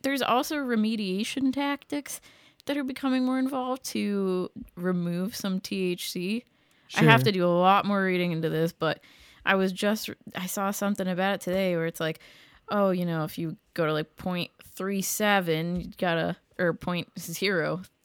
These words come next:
Speaker 1: No, it's
Speaker 2: It's, yeah,
Speaker 1: point three seven. Yeah,
Speaker 2: point three seven percent.
Speaker 1: then it's like, we just gotta get rid of a little bit of T H C to make this product legal for market. So stupid. Um,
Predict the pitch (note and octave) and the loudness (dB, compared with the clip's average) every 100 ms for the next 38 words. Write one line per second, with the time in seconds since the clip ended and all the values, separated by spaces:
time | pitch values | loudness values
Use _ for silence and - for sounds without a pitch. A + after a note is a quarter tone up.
0 | _ _ F#3+ E3+ D#3 F3 F3 C#3+ E3 F#3+ | _ _ -4 -2 -2 -2 -4 0 0 0
1 | F3+ B2+ D#3+ C#3+ C3+ A#2+ A#2+ A#2+ A2+ A#2+ | 0 2 0 2 0 0 -2 -2 -4 -2
2 | G3 C#3 A#2 - G3+ G3 F3 D#3+ E3+ F3+ | 2 2 0 4 4 2 -2 -4 -2 -4
3 | F3 - F3 D#3+ - E3+ E3 G3 C#4+ C#4 | -4 -8 -8 -6 -4 -2 0 2 2 0
4 | C#4 - C4 A#3+ - C4 A#3+ G#3 A#3 - | -4 -4 -4 -4 -4 -6 -4 -4 -4 -4
5 | G#3+ - - - G#3+ G#3+ G#3 G#3+ G3+ F#3+ | -6 -8 -16 -4 0 0 -2 -2 -2 -4
6 | F#3 F3+ F3 - - _ - C#4 - - | -4 -4 -6 -6 -8 _ -12 -10 -10 -14
7 | - D#3+ - - - _ _ _ - _ | -12 -12 -12 -18 -20 _ _ _ -20 _
8 | _ G#3 G3+ F#3 F3+ E3 E3+ | _ 2 4 4 0 -2 -6